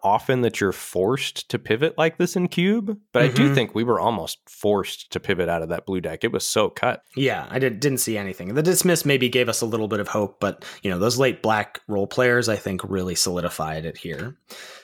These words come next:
Speaker 2: What's going on pack two, pick two?
Speaker 1: There's a lot of good cards in colors that we are not.
Speaker 2: <laughs>
Speaker 1: There's Shark Typhoon, um, for a blue deck where you can cycle it and pay X and make an X X shark creature token with flying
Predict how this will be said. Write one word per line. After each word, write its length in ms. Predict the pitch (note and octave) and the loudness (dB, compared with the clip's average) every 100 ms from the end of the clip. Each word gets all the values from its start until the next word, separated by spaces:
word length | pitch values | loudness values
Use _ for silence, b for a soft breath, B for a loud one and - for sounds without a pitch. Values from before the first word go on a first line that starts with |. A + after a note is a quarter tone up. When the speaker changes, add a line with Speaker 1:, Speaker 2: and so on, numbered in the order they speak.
| B _ _ _ | B _ _ _
Speaker 2:
What's 160 | C3 - | 0 2
going 160 | C#3+ | 2
on 120 | C3 | 2
pack 220 | B2 B2+ - | 0 0 0
two, 120 | A2+ | -2
pick 200 | A2 - | -4 -6
two? 280 | G2+ F#2+ - - | -4 -6 -8 0
Speaker 1:
There's 420 | D#3+ A#3 A3+ G3+ | 2 2 2 2
a 80 | C3+ | 2
lot 180 | D3 F#3+ | 2 2
of 60 | |
good 160 | C3 - | 0 2
cards 480 | G#2+ G#2 A2+ A#2 A2+ | 2 4 4 2 -2
in 380 | G#2 G#2 G2+ | 0 0 0
colors 460 | G2 G#2 G#2+ G#2+ G#2+ | -2 0 2 0 -2
that 120 | A2+ | -2
we 240 | G#2+ G2+ - | 0 0 0
are 140 | G#2 | 0
not. 400 | A2 A#2 - - _ | 2 0 -4 -10 _
Speaker 2:
<laughs> 460 | F3 - F#3+ - F#3+ | 0 2 0 0 2
Speaker 1:
There's 500 | A2+ A2 A2 B2 - | 4 4 2 0 -2
Shark 400 | - - A2 - | -4 0 0 0
Typhoon, 680 | B2 A#2 B2 A2+ A2+ A#2+ A#2+ B B B | -2 0 2 2 2 2 -2 B B B
um, 340 | F#2+ F2+ E2+ E2+ | -2 -2 -2 -2
for 160 | F#2+ | -2
a 40 | F2 | 0
blue 220 | G#2 D3 | 2 2
deck 380 | D3+ D3 C#3+ - | 2 0 -4 -4
where 140 | G2 | -2
you 80 | F#2 | -2
can 120 | F2+ | -4
cycle 380 | F2+ G#2+ G#2 G#2 | 0 0 2 2
it 200 | G2+ G2+ | 2 2
and 200 | F#2+ F2+ | -4 -2
pay 160 | - E2 | -2 0
X 340 | A#2 - - | 0 -2 -6
and 80 | F#2+ | -6
make 140 | F#2 | -4
an 80 | F#2 | -4
X 180 | F2+ - | -6 -4
X 160 | F#2 - | -6 -2
shark 260 | G2 F#2+ | -2 -2
creature 220 | - G#2 | -6 -6
token 240 | G2+ G2 F2 | -4 -4 -4
with 120 | - | -4
flying 500 | - B2+ C#3 C#3 | 0 2 4 2